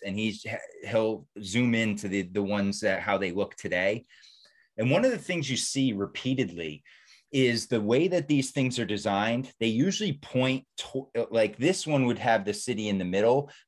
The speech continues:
but obviously there's gonna be some stuff on the outside too, right? There's gonna be other towns around it and things around it. So it, it looked like on some of them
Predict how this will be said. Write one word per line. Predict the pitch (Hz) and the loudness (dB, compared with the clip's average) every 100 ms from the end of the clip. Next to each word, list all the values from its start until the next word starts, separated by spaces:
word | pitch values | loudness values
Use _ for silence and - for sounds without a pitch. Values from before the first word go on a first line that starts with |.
| - | 2
but | |
obviously | 135 170 208 196 160 | 4 4 0 0 -2
there's | 131 113 | 0 -2
gonna | - 123 | 0 0
be | 104 113 | 0 -2
some | 104 107 | -4 -6
stuff | - 123 110 | -2 -2 -2
on | 110 | -2
the | 92 95 | -2 0
outside | 120 - 90 80 73 | -2 -2 -6 -6 -8
too, | - 113 78 | -4 -2 0
right? | 85 101 | -2 -2
There's | 104 | -4
gonna | 113 107 | -2 0
be | 98 | 2
other | 104 107 | 2 0
towns | - 107 101 98 98 | -4 -4 -2 0 -2
around | 90 82 117 120 104 | -4 0 2 0 0
it | 85 85 | -4 -6
and | 90 - | -8 -4
things | 113 104 101 | -4 -2 -4
around | 87 113 117 92 | 0 2 0 -2
it. | 80 _ - - | -6 _ -20 -6
So | - 123 117 - | -2 -2 -4 -12
it, | 123 | -10
it | 117 117 | -8 -4
looked | 113 185 202 | 0 0 0
like | 139 127 - | 0 0 0
on | 101 92 | -4 -4
some | - 151 | -4 -2
of | 151 101 | -2 0
them | 101 95 95 | -2 -2 -4